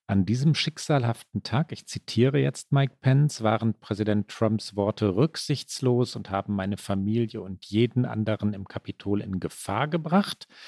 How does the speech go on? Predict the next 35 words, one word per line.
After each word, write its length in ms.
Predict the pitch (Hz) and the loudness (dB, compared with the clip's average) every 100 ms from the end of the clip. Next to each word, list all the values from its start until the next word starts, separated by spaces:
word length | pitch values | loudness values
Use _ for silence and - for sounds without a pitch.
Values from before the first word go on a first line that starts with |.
| - - _ | -20 -20 _
Das 160 | - - | -8 -4
amerikanische 720 | 107 95 - 110 110 107 110 | 0 -2 2 4 4 4 -2
Volk 420 | - 110 117 139 | -2 2 4 2
verdient 760 | - 107 90 107 165 190 - - | -2 -2 -2 0 0 0 -4 -6
zu 200 | - 101 | -2 2
wissen, 380 | 123 - 135 | 2 2 0
dass 160 | 101 - | 0 -2
Präsident 540 | - 104 95 95 90 | -2 0 2 0 -2
Trump 320 | - 101 98 101 | -4 -2 -2 -4
verlangt 640 | - 92 90 131 - - | -4 -4 -2 -4 -6 -4
hat, 280 | 117 - - | -4 -4 -10
dass 140 | - | -10
ich 180 | - - | -12 -8
mich 200 | 101 - | -8 -8
zwischen 380 | - - 92 - | -12 -8 -6 -4
ihm 300 | 110 110 113 _ - _ - | 4 4 4 _ -20 _ -10
und 140 | 98 | -4
der 100 | - | -4
Verfassung 800 | 87 98 - - 95 - 101 90 - _ - | -2 -4 -4 -10 -10 -6 -6 -6 -12 _ -12
entscheide.“ 760 | 95 - - 95 107 - 151 _ - - - - _ _ - | -6 -4 -2 -4 -4 -10 -12 _ -20 -20 -20 -20 _ _ 0
Pence, 600 | 110 147 226 - - - | 2 4 2 -2 -12 -8
du 80 | 135 | -6
hast 160 | 135 | -4
es 100 | 151 | -4
gerade 220 | - 147 | -2 -2
schon 220 | - 135 123 | 0 2 2
gesagt, 580 | 120 123 120 120 - | 2 4 4 2 -6
ist 480 | - 196 - - - | -16 -10 -12 -10 -14
sehr, 440 | 110 123 151 143 127 | -6 0 2 4 4
sehr, 180 | 120 110 | 2 2
sehr 240 | 110 107 | 2 2
religiös 760 | 104 104 101 92 107 123 123 - | 2 0 -2 0 2 2 0 -4
konservativ. 1120 | 135 147 170 160 165 - 170 185 190 - - | 0 2 0 -2 -6 -6 -2 -2 -2 -8 -12
Er 160 | 131 127 | -10 -10
ist 400 | 123 - - | -12 -14 -16